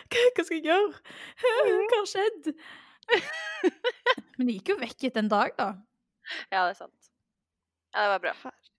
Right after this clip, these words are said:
Speaker 1: Gudene vet hva det var.
Speaker 2: Nei, det var det. Det var
Speaker 1: Det var løye, da.
Speaker 2: Ja.
Speaker 1: Det var ikke vondt heller. Det så bare
Speaker 2: Nei, det er bra.
Speaker 3: Det så
Speaker 1: grusomt
Speaker 3: bare
Speaker 1: ut.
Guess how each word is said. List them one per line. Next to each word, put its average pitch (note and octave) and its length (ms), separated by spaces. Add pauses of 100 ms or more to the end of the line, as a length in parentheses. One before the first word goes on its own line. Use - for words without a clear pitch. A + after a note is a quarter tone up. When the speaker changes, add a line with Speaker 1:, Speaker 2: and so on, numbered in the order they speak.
(420)
Speaker 1:
Gudene B3+ 320
vet C#4 160
hva C#4+ 80
det A#3 100
var. A#3+ 120 (640)
Speaker 2:
Nei, A3+ 160
det A3 100
var F#3+ 100
det. E3 100 (360)
Det G#3 80
var F3+ 80
Speaker 1:
Det - 220
var C#4 80
løye, A#3 200
da. C4 120 (800)
Speaker 2:
Ja. A#3+ 120 (640)
Speaker 1:
Det C4+ 60
var A#3+ 80
ikke C#4 160
vondt A#3 320
heller. B3+ 320 (320)
Det - 100
så C#3 200
bare G#3 200
Speaker 2:
Nei, A#3 80
det A#3+ 100
er A#3 120
bra. F3 100 (600)
Speaker 3:
Det C4+ 120
så - 160
Speaker 1:
grusomt A3 120
Speaker 3:
bare G#3+ 200
Speaker 1:
ut. B3 80